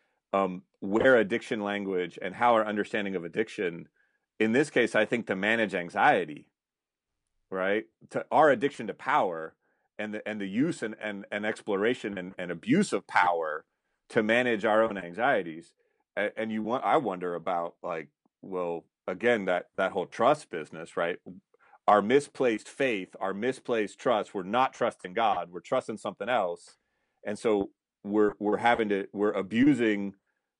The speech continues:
and addicted to power to manage that anxiety because our trust is in,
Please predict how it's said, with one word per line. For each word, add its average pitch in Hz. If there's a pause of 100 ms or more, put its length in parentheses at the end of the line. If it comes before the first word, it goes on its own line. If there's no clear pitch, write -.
(140)
and 104
addicted 101
to 104
power 92 (160)
to 113
manage 110
that 104
anxiety 98
because 104
our 107
trust 123
is 98
in, 110